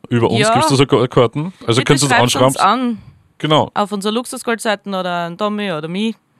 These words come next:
Speaker 1: Oder wie auch immer, schreib's oder am, am Mail an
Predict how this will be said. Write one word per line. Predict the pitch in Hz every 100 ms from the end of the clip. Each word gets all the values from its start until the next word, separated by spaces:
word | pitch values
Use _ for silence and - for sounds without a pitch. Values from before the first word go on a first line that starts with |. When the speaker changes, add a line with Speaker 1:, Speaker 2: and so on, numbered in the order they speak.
| _ _ _ _ -
Speaker 1:
Oder | 107 104 98
wie | 98
auch | 90
immer, | 104 107 101
schreib's | - 107 101 117
oder | 117
am, | 113 127 - -
am | 135 139
Mail | 143 156 151
an | - 127 123 127 131 131 131 127 131 135